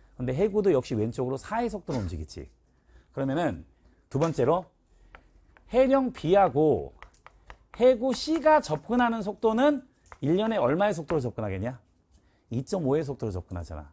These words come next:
그러니까 물체라고 생각해봐. 일의 속-, 아니, 이점오, 일점오의 속도로 멀어지는데 뒤에서 사의 속도로 쫓아간다고. 그러니까 얘네들이 접근하는 속도는 일 년에 이점오 센티미터씩 가까워지는데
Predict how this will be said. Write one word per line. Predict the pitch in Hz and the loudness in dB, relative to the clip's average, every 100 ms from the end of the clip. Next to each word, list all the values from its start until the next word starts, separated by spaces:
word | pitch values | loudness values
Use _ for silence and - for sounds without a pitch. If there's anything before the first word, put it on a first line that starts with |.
| _ | _
그러니까 | - 151 _ - | -12 -12 _ -6
물체라고 | 127 147 247 247 | -4 0 0 -2
생각해봐. | 196 202 185 117 | -4 -4 -2 0
일의 | 123 196 | 4 4
속-, | 196 - - _ _ | 2 -6 -20 _ _
아니, | - 117 117 | -8 -6 -4
이점오, | 165 226 196 - | -2 0 0 0
일점오의 | 135 139 202 196 | -2 0 0 0
속도로 | 165 156 160 | 0 -2 0
멀어지는데 | 127 107 127 117 113 127 | 2 2 2 0 -2 -4
뒤에서 | - 117 107 | -4 -6 -6
사의 | - 185 | -4 -4
속도로 | 185 170 113 | -4 -8 -6
쫓아간다고. | 104 - 131 107 76 80 73 _ _ _ - | -8 -10 -10 -10 -10 -12 -12 _ _ _ -4
그러니까 | 131 120 | 0 2
얘네들이 | 180 185 165 | 0 0 -4
접근하는 | 120 160 151 | -6 -4 -4
속도는 | 139 - 151 214 247 - - _ - _ | -4 -6 -2 -2 -2 -6 -20 _ -20 _
일 | 123 135 | -2 0
년에 | 160 160 196 | 0 0 -2
이점오 | 123 165 - 170 135 | -2 -6 -2 0 0
센티미터씩 | 165 202 185 170 139 151 156 | -2 -6 -6 -8 -4 -6 -6
가까워지는데 | - 110 175 175 165 135 131 123 233 | -12 -4 0 2 2 -2 -4 0 0